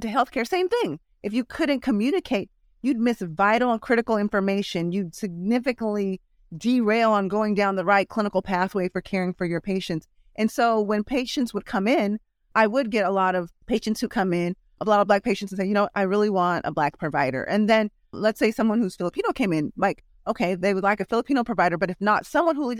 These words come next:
understands the cultures or the customs or the foods or the challenges that they're going through. So, like, when I would do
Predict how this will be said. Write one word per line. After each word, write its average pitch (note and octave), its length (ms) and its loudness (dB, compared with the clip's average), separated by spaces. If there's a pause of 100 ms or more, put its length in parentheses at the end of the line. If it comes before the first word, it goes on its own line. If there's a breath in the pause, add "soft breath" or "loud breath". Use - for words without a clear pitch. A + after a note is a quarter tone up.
understands G#3 420 0
the F3+ 80 0
cultures A3 560 0
or F#3+ 80 0
the F3 100 0
customs G3+ 480 -2
or F#3+ 80 4
the F3 120 0
foods G#3+ 360 -6 (260)
or A3+ 120 2
the A3 120 4
challenges C4+ 840 2
that E3+ 140 0
they're E3+ 140 0
going D#3+ 280 -2
through. D#3 280 -2
So, G#3 320 2 (280)
like, G#3 160 0
when A3+ 120 2
I A3+ 100 6
would A#3 120 2
do G#3 380 0